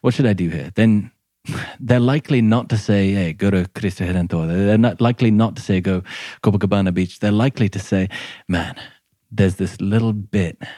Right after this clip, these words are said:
on this beach, you know? If you just go down all the way to the, all the way to the east, east side of the beach, and then go round the rocks, there's this little bit that no, not a lot of people know.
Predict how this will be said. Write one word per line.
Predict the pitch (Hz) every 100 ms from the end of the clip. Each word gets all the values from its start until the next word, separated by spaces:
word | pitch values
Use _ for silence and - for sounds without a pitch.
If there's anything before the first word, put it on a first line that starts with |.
| -
on | 95
this | 98 90
beach, | 87 90 90 76 - -
you | 87
know? | 85 101 - - - -
If | 95 90
you | 101
just | 87
go | 92 95
down | 95 92
all | 95 107
the | 113
way | 110
to | 104
the, | 101
all | 92 98 107
the | 110
way | 104
to | 104
the | 95
east, | 98 85 - -
east | 110 107
side | 107 104
of |
the | 101
beach, | 98 82
and | 95
then | 90
go | 90 92 - -
round | 98 101 120 123
the | 110
rocks, | 104 110 95 -
there's | - 87
this | 95
little | 120 113
bit | 110 104 -
that | 104
no, | 107 113
not | 113 110 117
a |
lot | 110
of | 110
people | 107 101 98
know. | 95